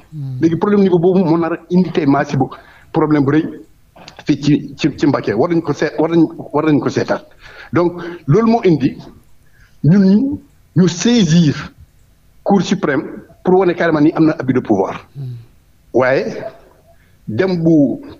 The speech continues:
Speaker 2: programme bu Ousmane Sonko moom day continuer parce que Ousmane Sonko
Speaker 1: Hmm.
Speaker 2: nekkul affaire meeting tout court,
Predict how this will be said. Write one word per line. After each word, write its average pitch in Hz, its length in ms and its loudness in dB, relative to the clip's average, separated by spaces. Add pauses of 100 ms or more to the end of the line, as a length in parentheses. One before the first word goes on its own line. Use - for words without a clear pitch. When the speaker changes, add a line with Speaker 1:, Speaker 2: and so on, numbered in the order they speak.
(560)
Speaker 2:
programme 165 320 0
bu 160 60 -2
Ousmane 147 240 0
Sonko 135 380 0
moom 123 140 2
day 147 120 4
continuer 175 360 0 (200)
parce - 160 -2
que - 80 -6
Ousmane 151 260 0
Sonko 131 380 -2 (120)
Speaker 1:
Hmm. 139 140 -10 (320)
Speaker 2:
nekkul 160 280 0
affaire 170 200 -2
meeting 143 260 2
tout 202 180 2
court, 120 280 0